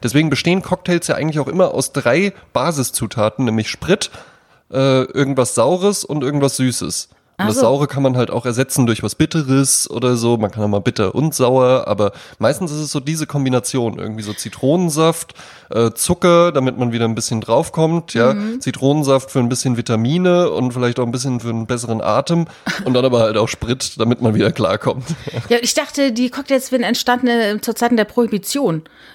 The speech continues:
Speaker 2: wo man dann praktisch so tut, als wär's Limonade. In Wahrheit ist aber Schnaps mit bei.
Speaker 1: Nein, nein, da, die gab's schon wesentlich davor.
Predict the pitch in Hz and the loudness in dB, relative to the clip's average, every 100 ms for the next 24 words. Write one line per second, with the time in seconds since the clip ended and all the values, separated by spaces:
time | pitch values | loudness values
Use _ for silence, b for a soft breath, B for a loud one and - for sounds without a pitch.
0 | _ 208 208 202 208 208 - - 226 202 | _ 0 2 2 -2 -4 -6 -4 0 0
1 | 208 208 208 196 202 226 208 202 190 196 | 0 -2 0 2 2 2 2 0 0 0
2 | 214 202 190 175 208 - 160 143 151 143 | 0 -2 -4 -2 -4 -4 -8 -8 -8 -8
3 | 160 _ _ _ _ _ _ _ _ _ | -10 _ _ _ _ _ _ _ _ _
4 | _ _ 127 120 98 92 113 - 131 127 | _ _ -2 0 -2 -4 -6 -4 -2 0
5 | - 113 101 98 101 90 92 - | 0 0 0 -2 -6 -8 -6 0